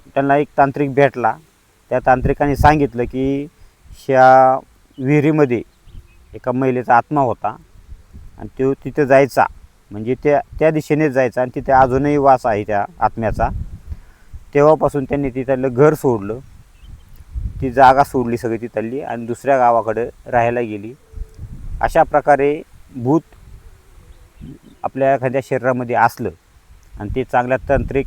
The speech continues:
किंवा देवाधर्माचं ह्याच्याने अंगातून निघणंच असं काही नसतं. काही भूतं असं असतात की माणसाला घेऊनच जातात.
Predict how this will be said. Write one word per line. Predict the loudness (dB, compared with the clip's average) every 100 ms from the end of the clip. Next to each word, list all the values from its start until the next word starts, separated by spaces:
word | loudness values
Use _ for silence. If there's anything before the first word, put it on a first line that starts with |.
| -6
किंवा | -4 0 0 0 -4
देवाधर्माचं | -2 0 2 2 0 -2 -6
ह्याच्याने | -8 -6 -6 -8 -10 _ _ -14 -12
अंगातून | -8 -4 -4 -2 -4 0
निघणंच | 4 4 2 -2 -4
असं | -4 0
काही | 2 2
नसतं. | 2 -4 -6 -8 -8 -20 -20 -20 -6 2
काही | 2
भूतं | 2 2 4
असं | 4 4
असतात | 0 0 -4 -4
की | -6
माणसाला | -4 -4 -2 -2
घेऊनच | 0 0 2 0
जातात. | -2 -6 -8